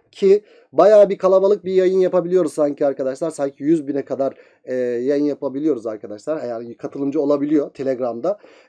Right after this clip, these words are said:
E, orada da yine ekran paylaşımı falan yapılabiliyor. O özellikler geldi Telegram'da arkadaşlar. Geçen böyle bir yayın yaptık. Dört saat boyunca arkadaşlar. Bir ay önce mi, bir buçuk ay önce mi ne? Dört saat boyunca bir yayın yaptık. Oradaki Telegram'da, e, arkadaşlarla da konuştuk. Yani...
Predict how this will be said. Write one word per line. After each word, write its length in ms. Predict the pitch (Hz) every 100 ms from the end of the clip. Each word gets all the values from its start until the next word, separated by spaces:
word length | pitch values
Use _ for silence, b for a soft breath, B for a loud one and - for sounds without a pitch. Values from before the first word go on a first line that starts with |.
| -
E, 200 | 165 156
orada 400 | 185 196 202 202
da 160 | 208 202
yine 180 | 175 190
ekran 420 | 185 160 180 175
paylaşımı 420 | 170 170 160 160
falan 200 | 156 160
yapılabiliyor. 600 | 156 156 151 147 147 143
O 140 | 147 156
özellikler 520 | 143 147 139 - 139
geldi 300 | 135 135 135 -
Telegram'da 460 | 120 110 113 110
arkadaşlar. 460 | 104 110 107 107 160
Geçen 380 | 135 - 151 147
böyle 180 | 147
bir 60 | 147
yayın 200 | 160 190
yaptık. 360 | 190 160 117 139
Dört 200 | 233 233
saat 300 | 190 180 180
boyunca 400 | 170 160 156 143
arkadaşlar. 500 | 131 123 113 104 98 107 _ b b b
Bir 120 | 190
ay 120 | 247 233
önce 220 | 175 151
mi, 140 | 160
bir 80 | 208
buçuk 180 | 170 -
ay 120 | 156
önce 160 | 151 160
mi 80 |
ne? 160 | 156 127 _ _ _
Dört 220 | 196 233
saat 260 | - 175 170
boyunca 280 | 165 170 190
bir 60 |
yayın 160 | 190 190
yaptık. 360 | 180 139 202 - -
Oradaki 420 | 175 175 175 165
Telegram'da, 720 | 170 170 165 170 185 190 156
e, 40 | 143
arkadaşlarla 800 | 143 139 143 160 165 160 170 151
da 100 | 180
konuştuk. 400 | 156 151 - 113
Yani... 280 | 170 180